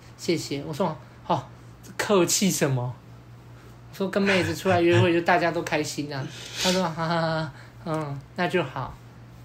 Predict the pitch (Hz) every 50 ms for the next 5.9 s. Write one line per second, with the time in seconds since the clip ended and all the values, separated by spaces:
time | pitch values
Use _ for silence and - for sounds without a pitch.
0 | - - - 180 165 160 170 175 175 175 165 - 185 185 175 - 202 196 190 196
1 | 196 190 190 - - - 208 - - - 208 208 208 185 170 175 185 190 185 -
2 | 175 156 143 151 160 151 156 151 - - 143 139 131 131 135 190 208 202 240 220
3 | 202 190 185 196 190 180 170 - - - - - - 175 160 233 247 247 240 -
4 | - - - - 240 240 233 233 247 240 247 247 240 220 170 170 220 208 - 165
5 | 160 180 196 190 190 - 190 175 165 160 160 180 170 175 165 170 175 175